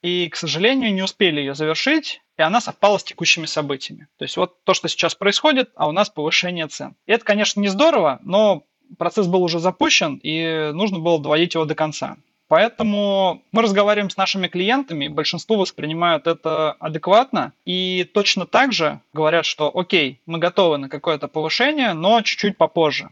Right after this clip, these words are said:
потому что в текущей ситуации повышать цены, это, ну, может привести к панике и, в общем, не очень хорошо воспринимается нашими клиентами, то есть клиентами наших клиентов.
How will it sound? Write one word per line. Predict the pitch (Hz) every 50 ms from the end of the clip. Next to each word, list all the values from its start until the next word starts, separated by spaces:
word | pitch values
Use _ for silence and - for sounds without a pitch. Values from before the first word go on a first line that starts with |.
| _
потому | _ - 147 156 170 160
что | - - 143
в | -
текущей | - 170 - 196 175 - - 156
ситуации | - - - - 175 175 170 - - - 151 151 143 143 139 135 131 _ _ _ _ -
повышать | 156 151 151 - - 180 160 -
цены, | - - 170 160 156 151 147 143 139 135 135 131 -
это, | - 151 - - 147 143 143 135 135 131 131 123 -
ну, | - 165 156
может | 147 147 147 139 139 -
привести | - 143 143 135 - - -
к | 131 _
панике | - 226 254 262 262 226 214 - 214 196 170 147 143 147
и, | 143
в | 135 143
общем, | 139 - - 147 135
не | 185
очень | 180 160 -
хорошо | - - 147 151 - - 151
воспринимается | 139 - - 160 156 160 160 160 156 147 139 - - 139
нашими | 139 165 220 247 - 233 226 214
клиентами, | 214 - 202 190 190 185 175 - 170 160 156 147 151 _ _
то | -
есть | 139 -
клиентами | - 151 151 143 135 151 147 139
наших | 139 131 135 - -
клиентов. | 147 143 139 131 135 - 139 -